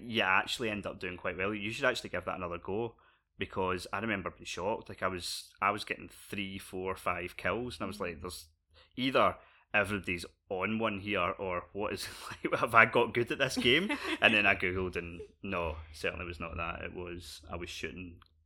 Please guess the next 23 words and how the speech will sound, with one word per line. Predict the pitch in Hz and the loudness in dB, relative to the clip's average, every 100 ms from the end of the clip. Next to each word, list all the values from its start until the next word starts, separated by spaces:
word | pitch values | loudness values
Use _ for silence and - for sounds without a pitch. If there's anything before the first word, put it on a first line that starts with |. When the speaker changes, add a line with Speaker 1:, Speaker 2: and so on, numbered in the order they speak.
| _ _ - | _ _ -2
Speaker 1:
basically | 90 - 80 90 80 | 0 0 -4 -2 -2
enemies | 85 87 87 | -4 -6 -6
that | - 90 | -4 -2
weren't | 90 87 87 | -2 -4 -4
shooting | 95 92 92 | -4 -4 -4
back. | 92 95 113 - _ - | 0 0 0 -6 _ -20
Speaker 2:
Mm. | 180 - _ _ - - - - - - - | -20 -20 _ _ -20 -20 -20 -20 -20 -12 -4
Okay, | 302 196 196 | -2 -2 -2
so | - - 247 233 233 233 226 226 | -2 0 2 4 4 4 2 0
what | 220 - | -2 -2
else | 202 - | -2 -2
have | 403 - | -4 -6
we | |
been | 196 185 | -8 -8
playing? | - 175 180 175 - - - _ _ - _ _ _ - | -10 -10 -10 -14 -20 -16 -16 _ _ -20 _ _ _ 4
Speaker 1:
I | 120 117 117 120 117 - | 6 6 6 4 0 -2
got | 135 156 | -2 0
a | |
review | 180 147 113 120 | -2 -6 0 -2
code | - 151 131 127 | 0 0 0 -2
sent | 120 113 107 | -2 -2 -4
through | - 110 104 | -6 -4 -4
for | 98 - - 104 104 104 101 101 | -8 -12 -6 -2 0 0 0 0